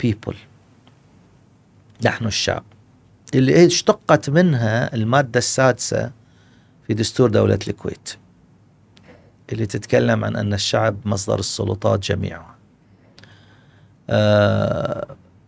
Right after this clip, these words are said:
الدستور الأمريكي أيضا أول دستور في العالم يضع ثلاثة أهداف: life, liberty, pursuit of happiness.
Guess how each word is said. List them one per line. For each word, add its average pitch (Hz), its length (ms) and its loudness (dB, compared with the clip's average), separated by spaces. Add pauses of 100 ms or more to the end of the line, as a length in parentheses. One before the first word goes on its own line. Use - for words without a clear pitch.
الدستور 190 400 4
الأمريكي 165 960 6 (180)
أيضا 147 580 4
أول 147 280 4
دستور 131 360 0
في 135 140 0
العالم 131 600 2 (380)
يضع 131 300 4
ثلاثة 131 640 2 (580)
أهداف: 101 520 -2 (1600)
life, 131 440 4
liberty, 135 480 4
pursuit 117 480 0
of - 80 -6
happiness. - 760 -6